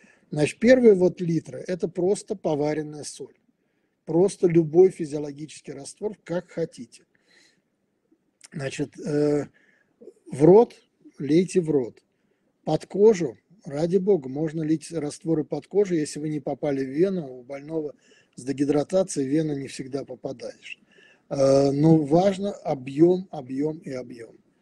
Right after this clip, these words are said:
Это принципиальный вопрос. Ну, э, уже дальше, если там развивается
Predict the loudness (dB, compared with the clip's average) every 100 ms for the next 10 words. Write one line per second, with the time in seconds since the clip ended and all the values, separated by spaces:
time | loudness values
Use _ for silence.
0 | _ _ _ 2 2 2 -4 0 0 0
1 | -4 -2 -2 -4 -4 -6 -12 -16 -20 _
2 | _ _ 2 4 4 4 6 6 4 2
3 | 4 6 6 4 -4 -8 -4 -4 -6 -14
4 | -14 -12 -8 -6 -6 -8 -14 -20 -20